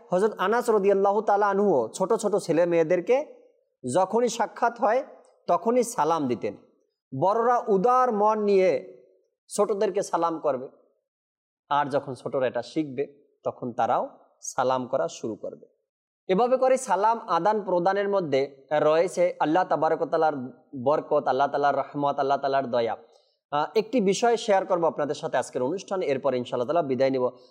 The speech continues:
হযরতে আলী রাদিয়াল্লাহু তাআলা আনহু বর্ণনা করেন, রাসূলুল্লাহ সাল্লাল্লাহু আলাইহি সাল্লাম ইরশাদ করেছেন, "এক মুসলমানের অন্য মুসলমানের উপর ছয়টি হক রয়েছে।" তার মধ্যে সর্বপ্রথম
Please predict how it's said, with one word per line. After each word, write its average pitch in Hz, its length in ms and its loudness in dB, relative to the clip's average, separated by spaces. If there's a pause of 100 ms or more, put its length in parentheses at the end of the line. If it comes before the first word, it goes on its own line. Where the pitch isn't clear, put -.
(100)
হযরতে 214 280 2
আলী 202 260 0
রাদিয়াল্লাহু 185 540 2
তাআলা 165 280 2
আনহু 170 160 -2
বর্ণনা 139 360 0
করেন, 160 220 -2 (100)
রাসূলুল্লাহ 202 500 2
সাল্লাল্লাহু 185 380 0
আলাইহি 175 160 -2
সাল্লাম 170 280 0
ইরশাদ 170 320 -2
করেছেন, 190 460 -2 (360)
"এক 208 280 0
মুসলমানের 208 1000 0 (180)
অন্য 226 280 0
মুসলমানের 202 640 2
উপর 214 300 0
ছয়টি 208 420 -2 (100)
হক 165 220 0
রয়েছে।" 113 640 -2 (140)
তার 214 180 2
মধ্যে 214 280 0
সর্বপ্রথম 208 680 0